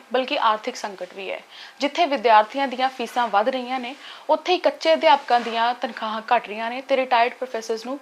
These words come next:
ਪੈਨਸ਼ਨ ਵੀ ਨਹੀਂ ਮਿਲ ਰਹੀ। ਅੱਜ ਸਾਡੇ ਨਾਲ ਜੁੜੇ ਨੇ ਪੰਜਾਬੀ ਯੂਨੀਵਰਸਿਟੀ ਪਟਿਆਲਾ ਦੇ Department of English ਦੇ ਰਿਟਾਇਰਡ ਪ੍ਰੋਫੈਸਰ ਰ-, ਡਾਕਟਰ ਰਾਜੇਸ਼ ਸ਼ਰਮਾ ਤੇ ਅੱਜ ਆਪਾਂ ਉਹਨਾਂ ਨਾਲ, ਉਹਨਾਂ ਨਾਲ ਗੱਲ ਕਰਾਂਗੇ ਕਿ ਕਿੱਦਾਂ ਜਿਹੜਾ ਇਹ ਯੂਨੀਵਰਸਿਟੀ ਦਾ ਆਰਥਿਕ ਸੰਕਟ ਹੈ,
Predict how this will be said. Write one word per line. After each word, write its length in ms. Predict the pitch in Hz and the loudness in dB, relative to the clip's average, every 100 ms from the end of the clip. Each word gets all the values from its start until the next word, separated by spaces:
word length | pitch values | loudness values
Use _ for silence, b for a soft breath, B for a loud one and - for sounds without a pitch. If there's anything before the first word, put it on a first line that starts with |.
| - | -2
ਪੈਨਸ਼ਨ 340 | 254 247 262 254 | 0 0 -4 -4
ਵੀ 100 | 220 | -6
ਨਹੀਂ 100 | 202 | -6
ਮਿਲ 180 | 175 | -10
ਰਹੀ। 160 | 170 - - B B B 285 | -12 -16 -18 B B B 4
ਅੱਜ 80 | 277 | 6
ਸਾਡੇ 180 | 311 | 2
ਨਾਲ 160 | 311 311 | 4 2
ਜੁੜੇ 240 | 285 269 | 4 2
ਨੇ 120 | 277 294 | 2 0
ਪੰਜਾਬੀ 420 | 285 240 214 233 | -2 2 0 0
ਯੂਨੀਵਰਸਿਟੀ 400 | 240 233 233 233 | -6 -6 -8 -8
ਪਟਿਆਲਾ 460 | 220 208 202 208 | -8 -6 -4 -4
ਦੇ 240 | 208 202 208 202 | -4 -4 -6 -6
Department 420 | 214 214 220 220 | -4 -4 -6 -8
of 200 | 220 240 | -8 -10
English 260 | 233 254 - | -6 -6 -4
ਦੇ 120 | 220 | -6
ਰਿਟਾਇਰਡ 420 | 220 214 220 240 | 0 4 4 2
ਪ੍ਰੋਫੈਸਰ 480 | - - 220 - 233 226 | -2 -6 -6 -4 -2 -2
ਰ-, 80 | 208 | 0
ਡਾਕਟਰ 280 | 214 214 208 | -2 -2 -2
ਰਾਜੇਸ਼ 360 | 208 202 214 | -2 -2 -6
ਸ਼ਰਮਾ 300 | - 208 220 - B B B - | -6 -8 -12 -14 B B B 8
ਤੇ 120 | 269 | 10
ਅੱਜ 100 | 269 | 10
ਆਪਾਂ 200 | 277 285 | 6 4
ਉਹਨਾਂ 160 | 277 | 4
ਨਾਲ, 140 | 285 285 - | 2 0 -2
ਉਹਨਾਂ 200 | 262 285 | 0 2
ਨਾਲ 160 | 285 | 2
ਗੱਲ 200 | 233 226 | 4 2
ਕਰਾਂਗੇ 480 | 214 208 220 226 294 - | 2 -2 0 -2 -4 -6
ਕਿ 100 | 262 | -4
ਕਿੱਦਾਂ 520 | 254 214 262 285 294 | -4 2 4 4 0
ਜਿਹੜਾ 280 | 240 233 247 | 0 2 2
ਇਹ 160 | 254 | 2
ਯੂਨੀਵਰਸਿਟੀ 520 | 247 226 220 220 - | -2 -4 -6 -6 -4
ਦਾ 120 | 240 240 | 2 4
ਆਰਥਿਕ 400 | - 214 240 240 | 4 2 -2 -8
ਸੰਕਟ 440 | 208 196 240 240 | -8 -6 -6 -2
ਹੈ, 140 | 202 | -4